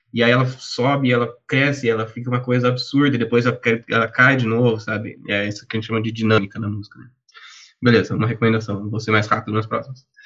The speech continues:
É, segunda recomendação, Djavan, Mar à Vista, uma música não muito conhecida do Djavan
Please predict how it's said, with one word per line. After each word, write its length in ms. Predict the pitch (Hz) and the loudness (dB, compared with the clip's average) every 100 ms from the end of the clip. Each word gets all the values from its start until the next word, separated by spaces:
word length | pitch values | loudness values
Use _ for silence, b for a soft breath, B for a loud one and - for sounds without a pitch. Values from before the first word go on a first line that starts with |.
| b b b b - | b b b b 4
É, 380 | 113 113 113 107 | 6 8 6 4
segunda 240 | 127 139 | 6 6
recomendação, 760 | 139 143 139 131 135 113 104 - - | 6 6 6 6 4 4 0 -6 -2
Djavan, 680 | 120 135 127 120 147 180 - _ _ _ - | 4 4 6 6 6 4 -2 _ _ _ -6
Mar 500 | 113 123 143 165 - | 4 6 6 6 2
à 120 | 135 | 0
Vista, 540 | 127 107 101 - 120 - _ | 0 -4 -6 -10 -12 -12 _
uma 120 | 107 104 | -6 -4
música 280 | 107 - | -4 -2
não 200 | 113 117 | 0 2
muito 200 | 120 120 | 2 0
conhecida 560 | - 117 113 117 127 160 | -2 -2 -2 0 4 4
do 180 | 139 117 | 4 2
Djavan 500 | 113 110 113 135 | 2 2 2 0